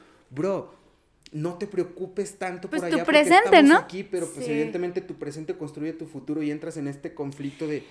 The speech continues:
Speaker 2: Y al final no
Speaker 1: wow.
Speaker 2: estás en ti mismo, hace rato te digo, yo me metí a un rollo acá bien existencial.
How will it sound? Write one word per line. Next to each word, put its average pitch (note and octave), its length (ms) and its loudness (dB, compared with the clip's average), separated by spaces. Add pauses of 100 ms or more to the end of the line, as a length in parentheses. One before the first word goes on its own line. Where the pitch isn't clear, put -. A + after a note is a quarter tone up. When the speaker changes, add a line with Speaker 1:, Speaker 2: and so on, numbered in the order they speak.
(120)
Speaker 2:
Y C#4 100 2
al C#4 80 6
final D#4+ 300 6
no G4 60 6
Speaker 1:
wow. G#4 40 4
Speaker 2:
estás G4 240 4
en G#4 160 4
ti F#4+ 100 6
mismo, F4+ 380 2
hace C4 180 2
rato D#4+ 280 -2
te - 100 -6
digo, C4 140 -2
yo A3 240 -2 (160)
me B3 160 -4
metí G#3+ 320 -4
a G#3 80 -4
un A#3 160 -6
rollo A3 260 -2
acá A3+ 320 -4
bien G3+ 440 -10 (720)
existencial. G3+ 720 -10